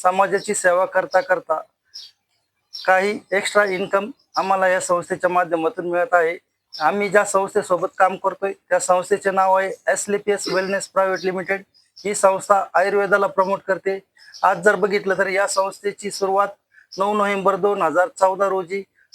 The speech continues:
डॉक्टर संजीव कुमार यांनी केली होती. डॉक्टर संजीव कुमार हे आर्मी पर्सन आहेत. पंधरा वर्षे देश सेवा केल्यानंतर या संस्थेची सुरुवात सरांनी दहा वर्षापूर्वी केली होती.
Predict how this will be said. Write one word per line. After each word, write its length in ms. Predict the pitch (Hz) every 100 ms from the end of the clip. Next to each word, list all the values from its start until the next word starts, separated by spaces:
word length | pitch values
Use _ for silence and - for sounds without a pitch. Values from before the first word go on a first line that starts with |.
| -
डॉक्टर 280 | 180 180 190
संजीव 360 | - 180 202
कुमार 300 | 202 196 190
यांनी 320 | 190 196 190
केली 240 | - 196 185
होती. 320 | 160 180 185 -
डॉक्टर 260 | 160 160 190
संजीव 320 | 190 185 190
कुमार 320 | 196 196 190
हे 120 | 165
आर्मी 360 | - 156 185 202
पर्सन 380 | 202 185 196 190
आहेत. 200 | 185 180 - _ _ -
पंधरा 280 | 196 196 202
वर्षे 280 | 196 -
देश 220 | 170 196 185
सेवा 260 | 190 190
केल्यानंतर 640 | 185 196 190 196 185 196 202 _ _ _ _ 165
या 120 | 185
संस्थेची 560 | 196 190 - 202 202
सुरुवात 320 | - 185 190 190
सरांनी 520 | 196 196 185 190 185
दहा 280 | 180 190 190
वर्षापूर्वी 540 | 185 165 190 180 190
केली 220 | 202 190
होती. 280 | 185 -